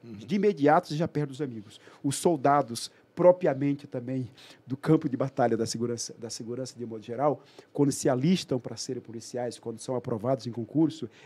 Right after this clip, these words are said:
Speaker 2: e entram na polícia, eles perdem os amigos de infância, porque aí eles precisam ser um fiscal da lei, precisam, é, eles precisam ser mais sigilosos, vigilante com pessoas que andam,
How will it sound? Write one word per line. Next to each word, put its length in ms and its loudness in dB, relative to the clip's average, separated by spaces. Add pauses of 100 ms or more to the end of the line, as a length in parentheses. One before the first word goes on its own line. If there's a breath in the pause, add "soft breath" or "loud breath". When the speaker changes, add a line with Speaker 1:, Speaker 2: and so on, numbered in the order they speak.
Speaker 2:
e 180 6
entram 220 2
na 100 -4
polícia, 520 -8 (400 soft breath)
eles 260 -2
perdem 480 2
os 100 -2
amigos 380 -6
de 80 -16
infância, 600 -10 (320 soft breath)
porque 240 -10
aí 80 -2
eles 140 -8
precisam 600 0
ser 160 -10
um 60 -6
fiscal 460 -6
da 100 -10
lei, 320 -2
precisam, 600 -10 (500 loud breath)
é, 440 -8
eles 180 -14
precisam 420 -4
ser 160 -10
mais 180 -12
sigilosos, 880 -8 (600)
vigilante 720 4
com 100 -4
pessoas 420 -10
que 160 -16
andam, 400 -6